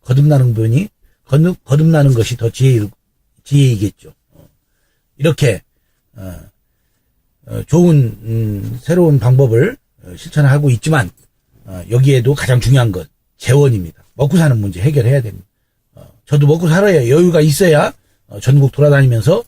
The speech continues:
또 전파도 하고 할 수 있습니다. 그렇게 하기 위해서 선 기업들, 플랫폼 기업들과 융합해야 합니다. 생산보다는 이제 과잉의 세상에, 예, 소비로, 어, 제가 살아가기 위해 필요한 꼭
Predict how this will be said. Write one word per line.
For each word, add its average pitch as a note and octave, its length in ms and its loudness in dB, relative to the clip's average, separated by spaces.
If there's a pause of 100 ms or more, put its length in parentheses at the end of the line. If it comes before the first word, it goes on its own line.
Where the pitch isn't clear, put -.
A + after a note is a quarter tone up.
(300)
또 G#2 340 -12
전파도 B2+ 380 0
하고 C3 200 0
할 C3+ 100 2
수 C3+ 140 -6
있습니다. - 300 -12 (300)
그렇게 D#3 260 -2
하기 C#3 160 0
위해서 G2 360 -4 (560)
선 A3 300 -4
기업들, A#2+ 500 -4 (300)
플랫폼 F3 380 -2
기업들과 A#2 580 -6
융합해야 A#2 440 -6
합니다. - 240 -20 (2500)
생산보다는 F#3 800 -2 (200)
이제 A2 300 -8
과잉의 D3+ 360 0
세상에, A#2 480 -2 (380)
예, - 160 -20
소비로, C4+ 560 -2 (500)
어, G2 300 -12 (1000)
제가 D3+ 260 2
살아가기 G#3 400 0
위해 D3 200 2
필요한 G3 360 -2
꼭 C4 240 -8